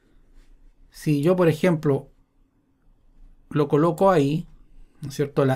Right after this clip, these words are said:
el asa está mirando de frente, en posición, eh, a noventa grados con respecto a la base y la flecha también.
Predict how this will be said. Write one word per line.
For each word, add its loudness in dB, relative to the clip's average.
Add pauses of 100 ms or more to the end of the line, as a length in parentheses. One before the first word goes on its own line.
el 0
asa 0
está -2
mirando -2
de -2
frente, 0 (260)
en -6
posición, 0 (460)
eh, -4 (440)
a -8
noventa 0
grados 0
con -2
respecto -6
a 2
la 0
base 2
y -6
la -6
flecha -2 (240)
también. 2